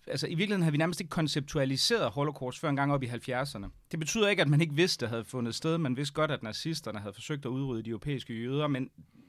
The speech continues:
som et særskilt begreb, som noget, der sådan fremtræder som en distinkt begivenhed i verdenshistorien, der er det faktisk først op i halvfjerdserne, det begynder at stå klart på den her måde. Og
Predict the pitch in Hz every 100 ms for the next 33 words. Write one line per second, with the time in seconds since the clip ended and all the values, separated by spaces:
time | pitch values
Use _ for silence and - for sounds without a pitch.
0 | - - 143 143 143 - 208 208 160 131
1 | 123 - 175 147 85 - 127 156 147 143
2 | 143 139 151 180 - 139 123 - 123 117
3 | 135 - 208 147 135 151 143 139 131 151
4 | 165 - 120 127 117 _ - _ - -
5 | 147 165 175 180 143 - 180 - - -
6 | 160 139 117 135 147 - 127 120 156 143
7 | 139 208 165 107 - 127 - 143 107 -
8 | 117 131 123 110 117 131 _ - - -
9 | - - - - -